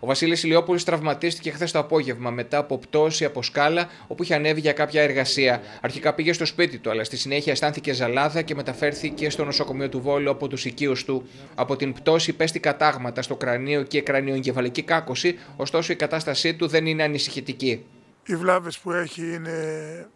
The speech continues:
Speaker 2: οριακές, ότι πρόκειται για μια μέτρια κρανιοεγκεφαλική κάκωση που θα αντιμετωπιστεί συντηρητικά, ήδη αντιμετωπίζεται, ήδη είναι καλύτερα, απλώς θα πάρει λίγος χρόνος.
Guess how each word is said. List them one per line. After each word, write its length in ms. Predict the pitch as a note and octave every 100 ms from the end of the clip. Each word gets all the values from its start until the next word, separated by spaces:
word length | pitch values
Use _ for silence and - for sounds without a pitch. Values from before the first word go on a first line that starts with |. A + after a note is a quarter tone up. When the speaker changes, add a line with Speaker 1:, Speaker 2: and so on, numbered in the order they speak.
| _
Speaker 2:
οριακές, 880 | G3 F3 E3 D3+ - G3 A3 - - _ _ _ _ _
ότι 240 | G3+ E3
πρόκειται 440 | E3+ F#3+ F3 F#3 F3+
για 160 | E3+
μια 460 | E3 F3+ F3+ E3+ - _
μέτρια 500 | E3+ G3 - E3 D#3
κρανιοεγκεφαλική 720 | - D#3+ D#3 D3 E3 E3 F3+
κάκωση 580 | - D#3 - G3 - B3 - _ - - - _
που 140 | -
θα 100 | G#3
αντιμετωπιστεί 640 | A3+ G3 F#3 F3+ E3+ D3 G3
συντηρητικά, 680 | - D#3+ D#3 D3 D3 E3+ F3
ήδη 200 | F3 D#3+
αντιμετωπίζεται, 920 | D3 D3+ C#3+ - F#3 G3+ F3 - - - - - - _
ήδη 400 | G#3 A3+ G3+ F#3+
είναι 160 | F3
καλύτερα, 640 | E3 D#3 D3 E3 G#3+ B3+ C4+ - _ _ -
απλώς 280 | - - C4+
θα 120 | G3
πάρει 240 | - F#3+ D#3+
λίγος 340 | D3+ D3 C3
χρόνος. 600 | F3+ F#3+ A3 F4+ - -